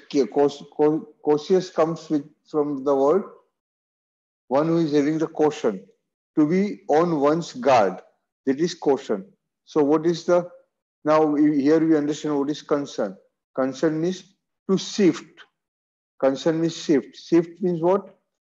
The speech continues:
Sort out what is useful and what is not useful. As if putting through a sieve. Sieve is, means क्या? चाय के टाइम हम लोग वो गिरनी यूज़ करते हैं ना? That is sieving the tea.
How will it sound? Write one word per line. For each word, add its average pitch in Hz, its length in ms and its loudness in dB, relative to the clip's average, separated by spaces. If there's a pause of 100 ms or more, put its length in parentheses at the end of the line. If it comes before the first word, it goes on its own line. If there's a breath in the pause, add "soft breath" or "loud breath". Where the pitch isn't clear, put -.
(200)
Sort 170 380 2
out 202 160 4
what 180 160 2
is 156 180 -4
useful 147 500 -2 (640)
and 160 160 2
what 170 120 4
is 156 140 -2
not 156 180 2
useful. 110 440 -6 (540)
As 139 220 0
if 208 240 -2
putting 196 440 0
through 185 240 2
a 180 60 0
sieve. 131 420 0 (320)
Sieve 185 460 2
is, 185 180 -4
means 170 280 -6
क्या? 160 300 0 (1160)
चाय 151 260 6
के 165 100 0
टाइम 156 180 2
हम 156 180 -2
लोग 151 320 0 (120)
वो 143 200 0
गिरनी 143 640 0 (220)
यूज़ 147 240 0
करते 156 320 0
हैं 185 80 0
ना? 165 180 -6 (1080)
That 143 160 2
is 165 200 -2
sieving 156 360 4
the 165 100 2
tea. 127 440 -2